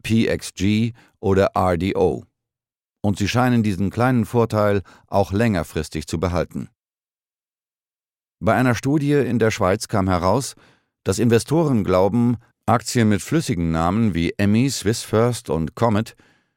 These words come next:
würfen höhere Renditen ab als solche mit sperrigen Bezeichnungen wie Geberit und Ipsomet.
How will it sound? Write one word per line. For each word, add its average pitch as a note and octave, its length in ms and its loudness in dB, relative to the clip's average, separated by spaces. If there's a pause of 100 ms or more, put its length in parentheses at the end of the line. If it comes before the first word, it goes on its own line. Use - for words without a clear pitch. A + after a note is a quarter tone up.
(240)
würfen A2 500 2
höhere F#2 540 2
Renditen F#2+ 560 0
ab A2 180 -2
als F2 200 0
solche G2 340 2
mit G2 160 -2
sperrigen G2+ 580 0
Bezeichnungen F2 880 -2 (360)
wie F2 360 0 (180)
Geberit F2+ 880 -2
und G2+ 360 -2
Ipsomet. G2 800 -4